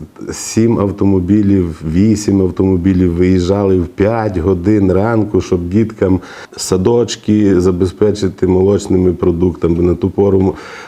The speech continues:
молокозавод знаходився тільки в Володимирці. І це вже десяток водіїв вставали ранесенько, їхали. Це, я рахую, такі,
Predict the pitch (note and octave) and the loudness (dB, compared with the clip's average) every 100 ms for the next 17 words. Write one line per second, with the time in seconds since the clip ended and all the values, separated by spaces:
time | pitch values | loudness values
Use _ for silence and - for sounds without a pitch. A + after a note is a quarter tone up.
0 | - F2 F2+ F2 F2+ F2+ F#2+ A2 F2 F2+ | -4 0 0 0 0 2 2 2 0 0
1 | G2+ G2 F2+ - E2 G2+ F#2+ - G2 F#2 | 0 0 0 -2 -4 -2 -4 0 0 0
2 | - - - F2+ F#2 F2+ F#2 F#2 F2+ - | -6 -18 -6 0 2 2 2 2 0 -2
3 | F2 E2+ - F2 - G#2+ G2+ F#2 G2+ F#2 | 0 0 0 -2 0 0 2 2 2 2
4 | - F2+ F2+ G#2+ F#2 F#2+ F2 F#2 F2+ F#2+ | 0 -2 0 0 0 -2 0 0 2 2
5 | A2+ A#2 G#2+ - - - D2 E2 E2 - | 4 2 0 -6 -12 -6 -6 -4 -6 -2
6 | F#2+ G2+ G2+ F#2+ F2+ F2+ G#2 A#2+ - A#2 | 0 0 2 2 2 2 2 0 0 -2
7 | A2 A2 G#2+ G#2 - F2+ F#2 G2 A2 - | 0 0 2 2 0 0 2 2 0 0
8 | G#2 G2+ G2 F#2 - G#2 G2+ G2+ G2 F2+ | 2 2 2 0 0 0 2 2 0 -2
9 | E2+ F2 G2+ G#2 A2 G#2+ G#2 G2+ G2 F#2+ | -2 0 0 0 0 2 2 2 2 2
10 | F2+ F#2 F#2 E2+ F2+ F2 E2 - - - | 0 0 0 0 0 -2 -4 -8 -14 -16
11 | - - - - - - - - - _ | -20 -20 -20 -20 -20 -20 -20 -20 -20 _
12 | F#2+ F2+ A2 G#2+ | -4 -2 0 0